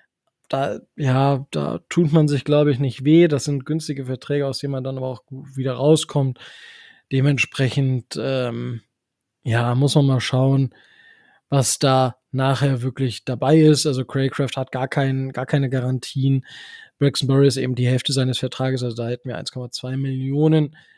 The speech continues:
als Dead Cap. Thilo, du hattest dir Isaiah Wynn so ein bisschen, äh, ich will nicht sagen zurückgewünscht, aber zumindest so als Backup war es für dich eine valide Möglichkeit. Den haben wir jetzt für eins Komma acht acht fünf Millionen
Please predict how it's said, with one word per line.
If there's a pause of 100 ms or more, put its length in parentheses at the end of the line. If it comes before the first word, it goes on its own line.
(320)
als
Dead
Cap. (1400)
Thilo,
du
hattest
dir
Isaiah
Wynn
so
ein
bisschen,
äh,
ich
will
nicht
sagen
zurückgewünscht,
aber
zumindest
so
als
Backup (240)
war
es
für
dich
eine
valide
Möglichkeit. (440)
Den
haben
wir
jetzt
für
eins
Komma
acht (420)
acht
fünf
Millionen